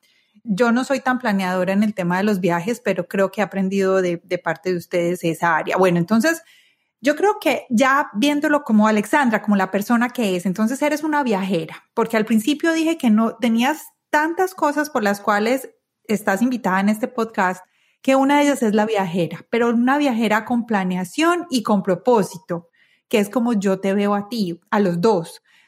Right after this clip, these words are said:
Los veo como que esos viajes que tienen, tienen un propósito y es de conocer y como de abrir los ojos al mundo. Entonces, esa parte me encanta. Lo hicieron una vez, fueron ocho meses, volvieron y cuánto tiempo se quedaron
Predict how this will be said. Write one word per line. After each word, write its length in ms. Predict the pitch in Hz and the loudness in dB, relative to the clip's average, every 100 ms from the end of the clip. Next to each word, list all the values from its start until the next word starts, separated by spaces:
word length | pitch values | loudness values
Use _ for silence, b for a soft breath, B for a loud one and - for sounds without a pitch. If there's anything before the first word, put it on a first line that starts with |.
| _ | _
Los 140 | 196 | 0
veo 340 | 202 208 233 - | 2 2 0 -2
como 280 | 202 214 | -2 -2
que 140 | 202 208 | -2 -4
esos 280 | 190 254 247 | 0 -2 0
viajes 360 | 269 247 262 | 0 0 -2
que 80 | 208 | -6
tienen, 320 | 226 233 220 | -4 -2 -2
tienen 260 | 214 190 196 | -2 -2 -2
un 80 | 202 | -2
propósito 580 | 226 220 226 220 214 | -4 -2 -2 -2 -4
y 60 | 196 | -4
es 100 | 185 | -4
de 80 | 190 | -4
conocer 520 | 214 185 175 226 220 | -2 -2 -2 0 -2
y 80 | 202 | -4
como 200 | 190 190 | -4 -2
de 60 | |
abrir 260 | 180 175 175 | -2 -4 -2
los 160 | 175 175 | -2 -2
ojos 280 | 202 190 | -2 -2
al 100 | 185 | -2
mundo. 300 | 170 147 147 - b b b - | -2 -4 -8 -16 b b b -4
Entonces, 220 | 220 226 - | -4 -2 -4
esa 260 | 277 320 | -2 0
parte 320 | 320 285 - | 0 0 0
me 80 | 269 | 2
encanta. 600 | 196 202 202 175 170 160 - _ _ - | 2 2 0 0 -4 -12 -18 _ _ 0
Lo 80 | |
hicieron 420 | 233 254 247 285 311 | 2 2 2 2 2
una 260 | 320 339 | 2 2
vez, 400 | 320 208 220 294 - | 2 2 2 -2 -4
fueron 360 | 220 190 220 247 | 0 2 0 2
ocho 340 | 277 277 - | 0 0 -2
meses, 600 | 294 262 226 247 247 247 b b b - | -2 0 0 0 0 -4 b b b -2
volvieron 920 | 190 240 226 202 247 285 285 330 269 | 2 4 4 4 4 4 2 0 -2
y 100 | 233 | 0
cuánto 300 | 240 220 262 | 0 0 -2
tiempo 220 | 269 285 | -6 -8
se 120 | 262 | -8
quedaron 580 | 226 202 202 247 220 | -2 0 0 -2 -4